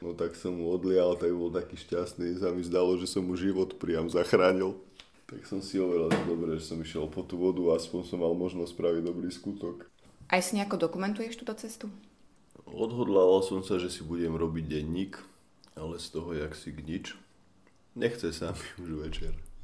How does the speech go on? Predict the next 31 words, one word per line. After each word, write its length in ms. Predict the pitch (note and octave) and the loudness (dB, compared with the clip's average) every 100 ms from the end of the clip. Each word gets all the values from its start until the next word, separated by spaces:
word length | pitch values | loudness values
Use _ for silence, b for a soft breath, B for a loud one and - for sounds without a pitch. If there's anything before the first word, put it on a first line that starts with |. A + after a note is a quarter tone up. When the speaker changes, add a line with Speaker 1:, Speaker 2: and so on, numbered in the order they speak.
| D#2 | -10
Speaker 1:
nič 240 | F2 - | -10 -8
si 40 | D#2 | -10
písať. 480 | D#2+ F#2+ - F#2+ - B B B B - | -6 -4 2 2 0 B B B B -6
Občas 320 | - - G#2 | -4 -4 -4
si 80 | D#2+ | -6
spravím 400 | - F2+ F2 D#2+ | 0 2 2 0
pár 240 | D#2+ D2 | -2 -2
poznámok 640 | E2+ E2 E2 D#2+ D2+ D2+ | -2 -2 -2 0 -2 -2
do 100 | D2 D2 | -2 -2
toho 160 | D#2 D2 | -2 -2
záznamníka, 720 | D2+ D2 D2 D2 C#2+ C#2+ C2+ | -2 -2 -2 -4 -6 -8 -12
kde 120 | - | -14
zbieram 400 | D2+ C#2 C#2 C2+ | -12 -8 -6 -6
tie 160 | C2+ C2 | -8 -10
pečiatky. 640 | C2 C2 C2+ C2+ - C2+ - - _ _ | -12 -10 -8 -10 -10 -16 -16 -20 _ _
Speaker 2:
Popíš 320 | - G#3 F#3 - | -4 -2 -2 -2
tak 160 | - | -6
trošku 240 | - - - | -8 -8 -10
bližšie, 480 | D#3+ C#3+ C#3+ D#3 | -4 -2 -2 -2
o 80 | C#3 | -2
aký 200 | C#3 C#3+ | -4 -6
záznamník 760 | C3+ C3+ C3+ C3 C3 - - - | -6 -6 -6 -6 -6 -6 -8 -12
ide. 320 | D3 D3+ C#2+ - _ _ _ - E2 | -10 -10 -14 -18 _ _ _ -14 -8
Speaker 1:
O, 280 | D2+ C#2+ - | -6 -6 -6
teda 280 | - E2 D2 | 0 0 0
Klub 280 | - F#2 | -2 -4
slovenských 520 | - F#2 F2+ F2 - E2+ | 0 0 2 0 -6 -6
turistov 440 | F2 E2+ - E2 | -4 -4 -4 -2
vydal 240 | D#2 E2 D#2+ | 2 2 2
taký 240 | D#2+ - | -2 -4
záznamník, 880 | D#2 D2 D#2 D#2+ D2 D2+ E2 F#2 F#2+ | 0 2 0 -2 -4 -2 -2 -2 -4